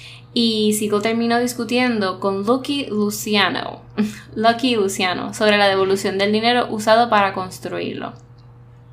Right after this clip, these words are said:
Porque él, él invirtió todo ese dinero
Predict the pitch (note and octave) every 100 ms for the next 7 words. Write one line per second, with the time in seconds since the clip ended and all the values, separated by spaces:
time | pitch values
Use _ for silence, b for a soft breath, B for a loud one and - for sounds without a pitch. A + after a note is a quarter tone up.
0 | - - - - A#3+ B3 A#3 G#3+ G#3+ A3+
1 | G#3 G#3+ A#3 G#3+ B3+ B3+ B3 G#3 A3 B3
2 | B3 B3+ A#3+ G#3+ -